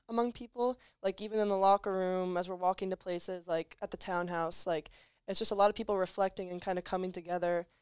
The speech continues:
And I think that's been s-, kinda special because, you know, after practice, we all, you know, we're working hard, whatever, but we all have each other to kinda bounce off of.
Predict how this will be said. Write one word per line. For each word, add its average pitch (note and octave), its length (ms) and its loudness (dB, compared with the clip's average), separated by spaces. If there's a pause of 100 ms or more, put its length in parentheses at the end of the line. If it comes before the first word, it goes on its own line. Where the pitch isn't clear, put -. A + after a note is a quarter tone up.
(320)
And G3 80 2
I G3 60 6
think B3 140 2
that's A#3+ 160 4
been G#3+ 140 0
s-, G3+ 100 -2
kinda G3 220 0
special F#3+ 580 2
because, F3+ 600 -2
you G3+ 120 -20
know, F3 180 -2
after G3+ 240 2
practice, F#3+ 720 0 (640)
we G3+ 180 4
all, F#3+ 440 8 (340)
you G3+ 60 -10
know, G3 100 2
we're G3 80 2
working G3+ 280 0
hard, G3+ 380 6
whatever, G3 340 4
but F3+ 140 2
we F#3+ 100 0
all F#3+ 140 6
have F#3 220 2
each G3+ 160 -4
other G3 140 -2
to F3+ 80 -6
kinda F3 240 -2
bounce F3 300 -2
off F3 260 0
of. A3+ 320 -4